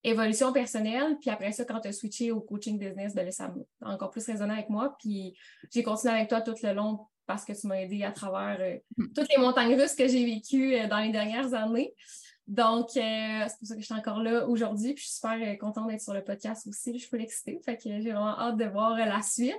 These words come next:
Speaker 1: Euh, moi, j'ai une, euh, agence de marketing que j'ai lancée, ça fait à peu près quatre ans et demi, qui s'appelle Moves Agence Marketing. Donc, j'ai vraiment, euh, tous les services de marketing organique,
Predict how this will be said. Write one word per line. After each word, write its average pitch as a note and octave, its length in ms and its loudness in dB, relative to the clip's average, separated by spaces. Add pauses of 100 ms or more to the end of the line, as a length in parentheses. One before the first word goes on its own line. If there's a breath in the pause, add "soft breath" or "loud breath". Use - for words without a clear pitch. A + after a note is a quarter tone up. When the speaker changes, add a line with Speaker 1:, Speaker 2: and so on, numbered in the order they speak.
(140)
Speaker 1:
Euh, A3 1300 0
moi, B3+ 220 4
j'ai C4 400 0
une, A3+ 240 0
euh, G#3+ 240 2
agence C#4 300 0
de C#4+ 60 2
marketing B3 540 -2
que C4+ 60 -2
j'ai A3 140 -6
lancée, G#3 280 -10
ça A#3+ 140 -10
fait G#3+ 120 -12
à G#3+ 40 -8
peu A3 100 -12
près C4 200 -8
quatre A3 280 -6
ans B3 40 -4
et A#3+ 40 -4
demi, A3+ 280 0
qui - 80 -10
s'appelle A3 340 -2
Moves B3+ 440 4
Agence A3 280 -4
Marketing. B3+ 720 0 (600)
Donc, A3 280 0
j'ai A3+ 140 0
vraiment, A3 380 -2
euh, G#3 420 0
tous C#4 120 2
les C#4 80 0
services A#3 360 -2
de A3 80 0
marketing G#3+ 560 0
organique, G#3+ 580 -2